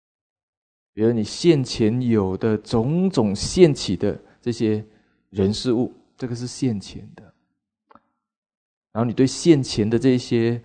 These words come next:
因缘条件执着坚持，哦，很执意，那可能就会造成一些不和。还有呢，爱乐比比，爱乐比比是指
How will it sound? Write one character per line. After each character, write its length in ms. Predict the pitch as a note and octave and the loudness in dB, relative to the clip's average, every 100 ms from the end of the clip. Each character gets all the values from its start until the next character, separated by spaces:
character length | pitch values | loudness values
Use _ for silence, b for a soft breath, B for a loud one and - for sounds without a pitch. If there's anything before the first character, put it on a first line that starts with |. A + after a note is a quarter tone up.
| b b | b b
因 160 | A#2+ | -2
缘 160 | A#2+ G#2+ | 0 0
条 220 | - G2+ | -2 -4
件 320 | G2+ C3 G#2+ - _ _ _ _ _ _ _ _ _ _ _ _ _ _ _ _ _ _ | -2 -2 -2 -8 _ _ _ _ _ _ _ _ _ _ _ _ _ _ _ _ _ _
执 260 | - C#3+ G3 | 6 8 8
着 440 | - G2 F#2+ - _ _ | 4 -2 -2 -6 _ _
坚 320 | - D3+ D#3 | 2 4 4
持， 400 | D3 - G2 G2+ - _ _ _ _ _ _ _ _ _ _ | -2 -4 -4 -4 -12 _ _ _ _ _ _ _ _ _ _
哦， 160 | G2+ G#2 | -18 -8
很 120 | A#2 | -6
执 300 | G#2+ - A#2 | -6 -4 0
意， 180 | F3 F3+ - _ _ _ _ _ | 0 -2 -6 _ _ _ _ _
那 100 | G2 | -18
可 160 | - F#2+ | -10 -6
能 120 | G2 | -2
就 80 | A2 | 0
会 80 | |
造 200 | A2+ A2 | 0 -2
成 180 | G2+ F#2+ | -4 -4
一 60 | G2+ | -4
些 280 | - G#2+ G#2+ b b b _ | -2 -2 -2 b b b _
不 60 | - | -10
和。 360 | - B1 B1 - _ _ _ _ _ _ _ _ _ _ _ _ _ _ b b b b | -8 -8 -10 -14 _ _ _ _ _ _ _ _ _ _ _ _ _ _ b b b b
还 140 | C#3 | 8
有 160 | F3 C3 | 8 8
呢， 280 | A#2 A#2 - _ _ _ _ _ _ _ - | 4 0 -6 _ _ _ _ _ _ _ 0
爱 160 | G#3+ | 4
乐 120 | G#3+ | 4
比 180 | F3+ A#2 | 2 -2
比， 200 | C3 G2+ | -4 -8
爱 180 | - F#3 | -2 4
乐 100 | F#3 | 4
比 140 | D3 | 2
比 160 | C#3 G2 | -2 -4
是 160 | F#2+ B2+ | -4 -6
指 420 | - G2 G2+ | 0 0 0